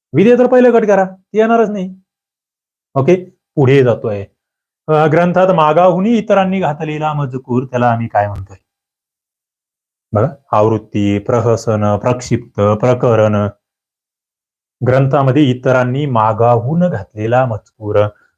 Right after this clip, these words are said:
सव्वीस नंबरचा प्रश्न तुमच्या समोर आहे, उत्तर मला द्यायचंय.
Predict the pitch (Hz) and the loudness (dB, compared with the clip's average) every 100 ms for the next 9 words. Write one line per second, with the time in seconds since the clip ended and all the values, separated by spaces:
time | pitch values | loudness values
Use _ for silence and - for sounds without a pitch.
0 | _ 131 123 123 135 127 123 120 120 120 | _ -2 2 2 0 -2 -2 -2 0 -2
1 | 127 123 117 110 117 113 107 107 104 98 | -2 -4 -6 -6 -8 -8 -6 -2 0 -2
2 | 110 _ _ _ _ _ _ _ _ - | -8 _ _ _ _ _ _ _ _ -4
3 | 127 127 127 117 113 107 104 101 - | -4 0 -2 0 0 0 0 -2 -8